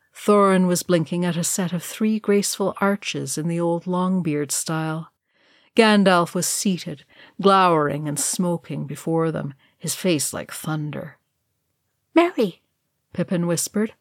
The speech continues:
"What?" "I'm hungry." Thorin rolled his eyes. "Hobbits."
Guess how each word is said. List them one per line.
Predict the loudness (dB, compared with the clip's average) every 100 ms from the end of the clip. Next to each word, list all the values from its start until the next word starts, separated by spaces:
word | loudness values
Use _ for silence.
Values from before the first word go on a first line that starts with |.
| _ _ _ _
"What?" | -2 -2 -2 -16 _ _ _ _ _ _ _
"I'm | -8 -8
hungry." | -8 -6 -6 -6 -6 -8 -14 _ _ _ _ _ _ _
Thorin | 2 4 6 4 2
rolled | 4 4 2 0
his | -6
eyes. | -6 -6 -8 -8 -10 -10 _ _ _ _
"Hobbits." | -18 -12 -6 -2 -2 -4 -6 -6 -6